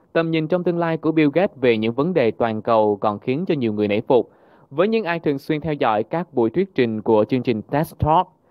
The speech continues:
chắc hẳn sẽ không bao giờ quên sự kiện diễn thuyết trước hàng trăm khán giả của Bill Gates năm hai nghìn không trăm mười lăm. Không nhắc về Microsoft hay sự thành công của ông, Bill Gates xuất hiện trên sân khấu với trang phục giản dị như mọi lần,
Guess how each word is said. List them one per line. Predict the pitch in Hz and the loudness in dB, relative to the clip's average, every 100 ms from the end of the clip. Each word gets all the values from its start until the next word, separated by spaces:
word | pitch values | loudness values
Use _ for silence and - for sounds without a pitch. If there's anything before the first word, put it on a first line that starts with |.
| _ _ _ | _ _ _
chắc | 214 196 | -4 -2
hẳn | 151 131 | -4 -6
sẽ | - 160 | -4 -4
không | 165 147 | -4 0
bao | 143 | 0
giờ | 127 120 110 | 2 0 0
quên | 143 131 | -2 -4
sự | - | -4
kiện | 120 110 107 | -4 -4 -2
diễn | 110 117 | -4 0
thuyết | 165 190 - | 0 0 2
trước | 208 - | 2 2
hàng | 131 104 | -4 -4
trăm | 104 127 | -4 -4
khán | 120 139 | -2 -2
giả | 127 107 | 0 -2
của | - | -2
Bill | 135 123 | 2 2
Gates | 147 180 | 0 -2
năm | 147 | -4
hai | 131 117 | -4 -4
nghìn | 107 | -4
không | 90 113 | -2 -2
trăm | 117 110 | -2 -2
mười | 101 | -2
lăm. | 113 123 107 _ _ _ - | -2 -2 -6 _ _ _ -6
Không | 196 202 | -6 -4
nhắc | 220 - | -8 -2
về | 147 135 | 0 0
Microsoft | 143 143 151 147 - 196 - | -2 -2 -2 -2 0 -2 -2
hay | 151 | -6
sự | 117 | -6
thành | 127 113 | -6 -4
công | 131 123 | 0 0
của | 123 127 | 2 2
ông, | 139 123 - _ | 2 -2 -10 _
Bill | 156 165 | -2 0
Gates | 185 214 | 0 -4
xuất | - 226 | -4 -4
hiện | 135 107 110 | 0 -2 -2
trên | 139 131 | -2 -2
sân | 120 127 | -2 -4
khấu | 123 127 160 156 | 0 2 2 2
với | 135 185 | 0 2
trang | 165 147 | 0 0
phục | 117 113 | 0 0
giản | 107 123 | -2 0
dị | 135 104 | 0 0
như | 117 | 0
mọi | 110 104 | 2 2
lần, | 117 110 | 0 -2